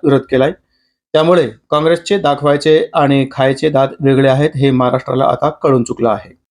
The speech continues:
लोकसभा निवडणुकीत खोटं बोलून मतं मिळवली आणि आता हे मराठा आणि ओबीसी अशा दोन्ही समाजाची दिशाभूल करत आहेत. मराठा समाजाला ओबीसी मधून आरक्षण हवे की नको, हे महाविकास आघाडीवाल्यांनी एकदा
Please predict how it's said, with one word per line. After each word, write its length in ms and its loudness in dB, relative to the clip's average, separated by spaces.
लोकसभा 420 2
निवडणुकीत 580 0
खोटं 280 0
बोलून 260 0
मतं 300 0
मिळवली 420 2
आणि 260 0
आता 300 0
हे 160 0
मराठा 460 0
आणि 200 0
ओबीसी 420 0
अशा 300 -2
दोन्ही 260 0
समाजाची 520 -2
दिशाभूल 440 -2
करत 260 -2
आहेत. 200 0
मराठा 240 2
समाजाला 500 2
ओबीसी 520 -2
मधून 380 0
आरक्षण 400 0
हवे 280 2
की 100 -4
नको, 320 2
हे 260 2
महाविकास 600 0
आघाडीवाल्यांनी 760 0
एकदा 340 0